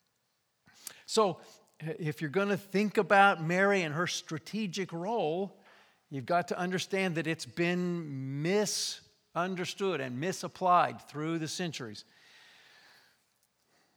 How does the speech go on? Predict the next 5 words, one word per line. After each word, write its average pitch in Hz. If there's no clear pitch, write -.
Pause 202
to 180
ponder 170
these 135
things. 107